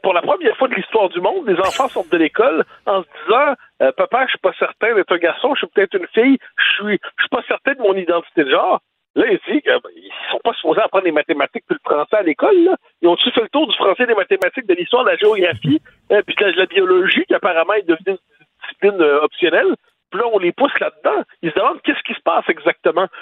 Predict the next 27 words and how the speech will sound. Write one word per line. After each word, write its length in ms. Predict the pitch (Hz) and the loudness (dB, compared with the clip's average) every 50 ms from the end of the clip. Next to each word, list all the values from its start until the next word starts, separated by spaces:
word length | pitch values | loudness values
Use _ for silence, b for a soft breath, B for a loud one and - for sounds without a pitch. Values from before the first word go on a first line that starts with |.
| B B B - | B B B -12
Puis 80 | 165 - - | -8 -2 -2
quand 180 | 269 294 311 | 0 0 0
des 220 | - 214 208 196 175 | 0 0 2 2 2
jeunes, 220 | 202 220 208 165 - | 2 0 -2 -2 -2
quand, 80 | - - - | -2 -4 -2
quand 80 | - - | -2 -2
ils 80 | - | -2
voient 160 | 226 202 254 254 | 0 0 0 0
son 220 | - 233 185 170 | 2 0 0 2
jeune 140 | 180 233 233 | 0 0 -2
revenir 340 | 196 175 156 160 196 190 185 | -2 -4 0 0 0 2 2
à 40 | |
la 40 | 165 | 0
maison, 380 | 156 156 151 143 160 226 302 302 b b b b - | 2 2 2 4 2 2 0 0 b b b b -10
puis 100 | - - | -8 -4
faire 220 | - 226 226 196 | -2 0 0 2
la 100 | 185 160 | 0 0
liste, 260 | 160 180 - 180 - - | 0 0 -2 -2 -2 0
comme 160 | - 170 165 156 | -2 0 0 0
on 100 | 151 151 | 2 2
me 60 | 156 | 2
l'a 140 | 156 160 156 - | 2 2 0 0
déjà 180 | 143 143 180 | 0 -2 -2
rapporté, 580 | 160 151 151 - 160 - - _ - 269 302 262 b b b b _ - | 0 -2 -2 -2 -4 -4 -4 _ 0 0 0 0 b b b b _ -2
de 60 | 156 151 - | -2 -2 0
comportements, 920 | - 202 202 180 - 202 - - _ - 196 175 175 208 247 262 233 214 175 | -2 -2 -2 0 -2 -2 -2 -2 _ 0 0 0 2 2 2 2 2 2 2
euh, 240 | 147 135 131 127 | 4 4 2 2